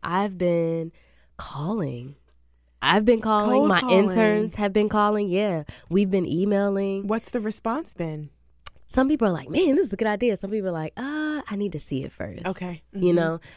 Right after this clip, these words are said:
Speaker 1: "Uh, show me the website." You
Speaker 2: Mm-hmm,
Speaker 1: know,
Speaker 2: mm-hmm.
Speaker 1: um, I've kind of aligned myself for the next six months to go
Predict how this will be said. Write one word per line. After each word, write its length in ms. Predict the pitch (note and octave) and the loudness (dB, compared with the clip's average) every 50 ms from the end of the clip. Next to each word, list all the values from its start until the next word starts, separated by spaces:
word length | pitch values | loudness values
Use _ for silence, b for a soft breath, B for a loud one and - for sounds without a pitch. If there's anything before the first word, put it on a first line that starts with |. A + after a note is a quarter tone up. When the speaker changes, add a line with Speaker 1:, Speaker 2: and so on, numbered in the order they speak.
| B B - | B B -4
Speaker 1:
"Uh, 360 | B3 B3+ C4+ C#4 C#4 C#4 C4 | -2 0 0 2 0 0 0
show 180 | B3 - B3+ A#3+ | -2 -2 -2 -2
me 120 | B3 B3+ | 0 0
the 80 | A#3+ A#3+ | 0 0
website." 580 | A3+ G#3 F3+ F3 - - - D3 C#3 C3+ C3 C3 | 0 0 0 -2 -4 -6 -8 -8 -8 -8 -6 -6
You 360 | G#3 G#3+ G#3 F#3 F3 G3 F#3+ | -4 -4 -4 -2 -2 0 2
Speaker 2:
Mm-hmm, 20 | |
Speaker 1:
know, 220 | F#3+ F3+ F3 F3 F3+ | 2 2 0 -2 -4
Speaker 2:
mm-hmm. 500 | G3 G3 F#3 F#3+ F3+ F3+ F#3+ - F3+ - | -6 -6 -6 -8 -8 -6 -4 -4 -2 0
Speaker 1:
um, 480 | C3+ E3 E3+ E3 D#3+ D#3 D3+ D3+ D3+ b b b b b b _ | 0 0 0 0 0 -2 -4 -6 -8 b b b b b b _
I've 300 | - F3 F#3 F#3+ F#3+ - | 2 4 4 4 2 0
kind 240 | - G3 G3 F#3+ F#3 | -2 -2 0 0 0
of 140 | F3 D#3+ D#3+ | 0 0 -2
aligned 500 | D#3 D3+ D#3+ D#3+ E3 F3 F3+ F3+ F3 F3 | -2 -2 -2 -2 -2 -2 -2 -2 -2 -2
myself 440 | E3+ E3 D#3+ - - E3 E3 D#3+ - | -2 -4 -4 -4 -4 -4 -4 -4 -6
for 60 | E3+ | -6
the 100 | D#3 D#3+ | -6 -4
next 260 | D#3 D#3 - - - | -4 -6 -6 -8 -8
six 220 | - E3 - - - | -8 -8 -8 -6 -6
months 320 | E3 D#3+ D#3 - - - - | -4 -4 -4 -6 -10 -10 -8
to 100 | - D3+ | -8 -6
go 460 | D#3 D#3+ D#3 D#3 D3+ D#3 D3+ D#3 | -4 -4 -2 -2 -4 -4 -6 -8